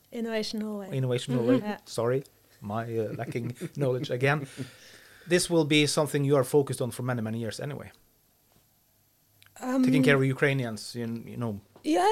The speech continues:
Speaker 1: yeah, no,
Speaker 2: Mm,
Speaker 1: absolutely.
Speaker 2: mm.
Speaker 1: And, uh, in the E A and Norway grants,
Speaker 2: Mm.
Speaker 1: especially, we
Speaker 2: Mm.
Speaker 1: work with all the E U member states bordering Ukraine.
Speaker 2: Mm.
Speaker 1: That's where the most refugees are.
Speaker 2: Yeah.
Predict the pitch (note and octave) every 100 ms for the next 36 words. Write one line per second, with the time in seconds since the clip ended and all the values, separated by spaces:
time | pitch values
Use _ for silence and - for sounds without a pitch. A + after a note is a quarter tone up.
0 | G#4+ F4 A#3 C4+ G#3 B3+ C#3+ C4 D4+ -
1 | F3 B3 B3+ A#3+ A#3 A#3 A#3 A3+ A3 -
2 | A#3 A#3 A#3+ A#3 A#3+ A3+ A3 A#3 G#3+ -
3 | C#4 C4+ G#3+ - - C3+ B2 - - G3
4 | A#3 A3+ F#3+ E3+ F#3+ G#3+ G3+ G3+ G3 F#3
5 | F3+ - G#3 G3 F#3 F3+ F3 F3 F3 _
6 | _ _ _ A#3 A3 G#3 A3 G3+ G#3 G#3
7 | F#3 - G#3+ - - - F3 D#3+ D#3 D#3
8 | D#3+ E3 A#3 B3 - D3+ - C3 F#2+ F#2+
9 | _ G#3 - - G3+ F#3 F#3+ F#3 F3+ F3+
10 | F#3 F3+ F3 F3 E3+ - A#3 G3 - _
11 | _ - A2